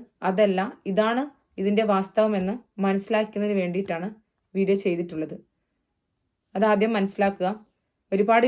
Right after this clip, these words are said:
വിമർശനങ്ങളും കാര്യങ്ങളൊക്കെ ചിലപ്പോൾ ഈ വീഡിയോന് താഴേക്ക് വന്നേക്കാം. ഞാൻ പറഞ്ഞേക്കുന്നത് ഖുർആനിലുള്ള കാര്യങ്ങളാണ്. അത് മുസ്ലിങ്ങളായിട്ടുള്ള ആളുകൾക്ക് കറക്റ്റായിട്ട് മനസ്സിലാകുമെന്നും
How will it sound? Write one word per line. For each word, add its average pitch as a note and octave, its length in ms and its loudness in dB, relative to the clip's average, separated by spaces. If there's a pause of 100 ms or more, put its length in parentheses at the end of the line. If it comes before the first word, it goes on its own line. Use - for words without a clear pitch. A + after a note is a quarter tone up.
വിമർശനങ്ങളും G#3+ 600 0
കാര്യങ്ങളൊക്കെ G3 540 0 (400)
ചിലപ്പോൾ G#3+ 400 2
ഈ G3+ 100 0
വീഡിയോന് G3 340 2
താഴേക്ക് F3+ 360 2
വന്നേക്കാം. E3 360 -4 (1700)
ഞാൻ A3 180 0
പറഞ്ഞേക്കുന്നത് G3+ 640 2 (300)
ഖുർആനിലുള്ള G3+ 500 2 (100)
കാര്യങ്ങളാണ്. E3 500 -2 (440)
അത് F3 200 -4 (420)
മുസ്ലിങ്ങളായിട്ടുള്ള G#3 680 -2
ആളുകൾക്ക് F3 380 -4 (240)
കറക്റ്റായിട്ട് F#3 540 -2
മനസ്സിലാകുമെന്നും F3+ 640 -4